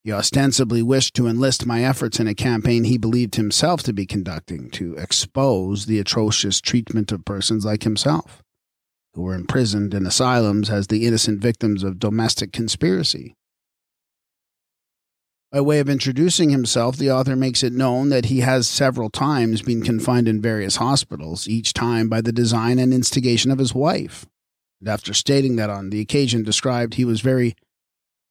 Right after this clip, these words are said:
nervous and physically exhausted, and incidentally confessing that he was arrested while attempting homicide, purely in self-defense.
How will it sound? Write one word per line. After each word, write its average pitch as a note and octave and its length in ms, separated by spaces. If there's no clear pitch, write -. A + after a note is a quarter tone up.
nervous C3 540
and B2 240
physically B2+ 580
exhausted, B2+ 680
and A#2+ 160
incidentally B2+ 760
confessing A2 580
that G2+ 160
he A2+ 80
was G#2+ 180
arrested G#2+ 500
while G2 200
attempting G2 440
homicide, C3 760
purely A#2 560
in G#2+ 140
self-defense. - 920